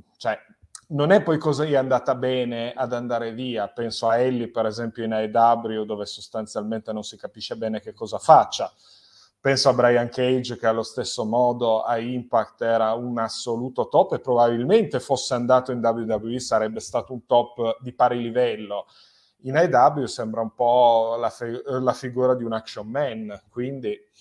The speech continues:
è, è, è anche rischiato da lasciare Impact, perché, sai, è un po' fo-, è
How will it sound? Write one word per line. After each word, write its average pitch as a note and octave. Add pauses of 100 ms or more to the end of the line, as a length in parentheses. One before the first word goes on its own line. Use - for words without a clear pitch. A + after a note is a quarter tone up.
(1000)
è, F#3+
è, G#3+
è G#3+
anche A#3
rischiato G#3+
da C3+
lasciare A#2+
Impact, A#2
perché, C#3
sai, C#3+
è D#3+
un E3
po' G3
fo-, F3
è F#3